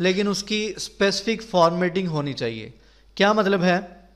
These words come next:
मैंने यहाँ पे फर्ज करें राइट किया प्राइस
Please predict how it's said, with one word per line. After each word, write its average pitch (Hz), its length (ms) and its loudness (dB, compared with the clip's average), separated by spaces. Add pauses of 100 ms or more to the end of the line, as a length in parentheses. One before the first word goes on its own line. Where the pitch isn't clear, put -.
(1400)
मैंने 190 200 4
यहाँ 233 260 6
पे 208 240 6
फर्ज 214 300 2
करें 220 240 4
राइट 170 280 2
किया 156 260 2 (760)
प्राइस 156 500 2